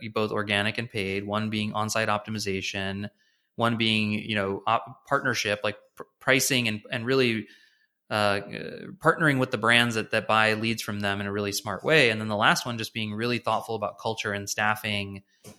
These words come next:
um, uh, you know, and, and not, they're not, they don't, they're not a, a churn and burn type of organization,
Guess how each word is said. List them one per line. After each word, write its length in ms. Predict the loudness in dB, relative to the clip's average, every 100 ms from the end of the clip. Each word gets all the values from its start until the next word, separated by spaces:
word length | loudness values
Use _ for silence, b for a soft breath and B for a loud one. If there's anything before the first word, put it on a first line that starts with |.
| B _
um, 720 | -2 2 2 2 0 -4 -8 -10 -10
uh, 80 | -10 -6
you 120 | -4
know, 80 | -4
and, 100 | -4
and 300 | -4 -6 -4
not, 300 | 4 4 6
they're 80 | 6
not, 200 | 6 8
they 120 | 6
don't, 260 | 8 6 4
they're 80 | 6
not 160 | 6
a, 500 | 6 2 -2 -2 -2
a 40 | -2
churn 240 | 0 0
and 120 | 0
burn 260 | 0 0 0
type 160 | -4 -6
of 100 | -6
organization, 880 | -6 -6 -6 -4 -4 -6 -8 -10